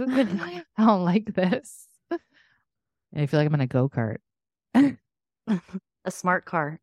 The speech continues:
Speaker 1: Oh my God,
Speaker 2: Remember
Speaker 1: I've never, I've never driven a smart car. Too scary.
Speaker 2: Didn't y'all, did y'all see those, those little smart ride share cars in Astoria?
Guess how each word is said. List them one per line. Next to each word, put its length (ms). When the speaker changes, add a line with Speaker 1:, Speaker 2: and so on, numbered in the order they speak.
Speaker 1:
Oh 80
my 140
God, 80
Speaker 2:
Remember 200
Speaker 1:
I've 60
never, 160
I've 140
never 240
driven 240
a 80
smart 300
car. 360
Too 120
scary. 600
Speaker 2:
Didn't 220
y'all, 360
did 180
y'all 120
see 220
those, 480
those 200
little 340
smart 520
ride 460
share 600
cars 760
in 160
Astoria? 600